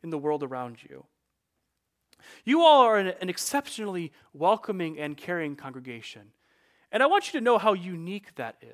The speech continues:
is. Every church will say they're welcoming. And that's because every church knows one another. They know each other. Of course they're welcoming. I'm welcoming of my friends too.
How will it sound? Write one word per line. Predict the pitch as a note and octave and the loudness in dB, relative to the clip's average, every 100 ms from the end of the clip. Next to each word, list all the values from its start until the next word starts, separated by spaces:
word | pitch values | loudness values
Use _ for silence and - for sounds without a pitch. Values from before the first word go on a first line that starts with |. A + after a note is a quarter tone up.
| - | -20
is. | - - _ | -20 -20 _
Every | C4 E4+ E4 C#4+ | -2 0 0 -2
church | - G#3+ F3+ - | -2 -4 -4 -10
will | |
say | D#3+ E3+ D3+ | -10 -6 -6
they're | C3+ | -6
welcoming. | B2 A2 - - - D#3 _ _ _ | -8 -12 -16 -20 -20 _ _ _ _
And | - | -4
that's | A#3+ | -2
because | B3 - A3 G#3 - _ | -2 -2 -2 -2 -8 _
every | E3 G3 | -10 -8
church | F3+ A3+ - | -4 -4 -2
knows | F3+ D#4 A3 | 0 0 0
one | E3+ | -4
another. | C3 A#2 G#2 G#2 | -6 -10 -16 -10
They | D3 | -6
know | F3 C#4 | -2 -2
each | A3+ D3+ | -4 -6
other. | C3 | -8
Of | C#3 | -6
course | D4+ D#4+ - | -4 -4 -4
they're | D3 | -6
welcoming. | A#2+ A2+ A#2+ | -8 -8 -6
I'm | D#3+ | -2
welcoming | A#3+ B3 A3 A3 | 0 0 0 -2
of | |
my | G3+ A3 | 0 -2
friends | A3+ F3 E3+ E3 - | -2 -4 -4 -8 -14
too. | B3+ A3+ A2+ A#2 | -12 -10 -10 -12